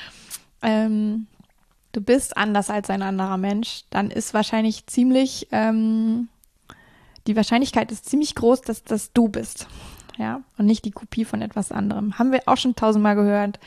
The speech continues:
ne? Wir sollen ein Unikat sein und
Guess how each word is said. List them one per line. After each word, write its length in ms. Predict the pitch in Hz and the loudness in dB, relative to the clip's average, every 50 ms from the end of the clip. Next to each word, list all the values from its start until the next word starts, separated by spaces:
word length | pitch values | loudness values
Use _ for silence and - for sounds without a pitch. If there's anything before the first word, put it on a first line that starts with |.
| - - - _ | -20 -20 -14 _
ne? 160 | - 254 262 | -6 -2 0
Wir 120 | 233 208 190 | 0 0 2
sollen 280 | 202 196 202 196 196 | 2 2 2 0 -2
ein 420 | - - 202 196 190 190 196 202 208 - | -4 -6 -6 -4 -4 -4 -4 -6 -6 -4
Unikat 580 | 220 196 196 202 - - - 220 220 220 214 | -4 -4 -4 -4 -4 -2 0 0 0 0 0
sein 460 | - 202 196 196 190 196 202 202 208 - | 0 0 0 2 2 0 -2 -4 -4 -2
und 180 | - 214 190 | 0 0 0